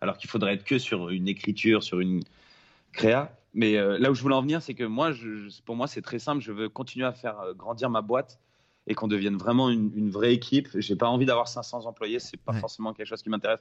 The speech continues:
Speaker 1: J'ai pas envie de devenir le maître du monde, mais j'ai envie de devenir une vraie agence, euh, créa,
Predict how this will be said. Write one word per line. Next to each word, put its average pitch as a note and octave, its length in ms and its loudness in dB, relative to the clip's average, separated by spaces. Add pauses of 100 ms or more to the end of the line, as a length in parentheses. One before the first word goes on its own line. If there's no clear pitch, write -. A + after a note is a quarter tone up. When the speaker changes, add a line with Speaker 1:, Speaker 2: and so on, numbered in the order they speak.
(300)
Speaker 1:
J'ai - 140 -4
pas A#2+ 100 0
envie B2 160 4
de B2 60 0
devenir A#2+ 260 4
le A#2 60 2
maître A2+ 240 0
du A2 100 0
monde, C3+ 220 2 (320)
mais A2 100 6
j'ai G#2 120 2
envie A#2 220 2
de B2+ 120 0
devenir A2+ 400 -4
une G#2 280 -4
vraie G#2 420 2
agence, A#2+ 500 -2
euh, G#2+ 300 -2
créa, B2 540 0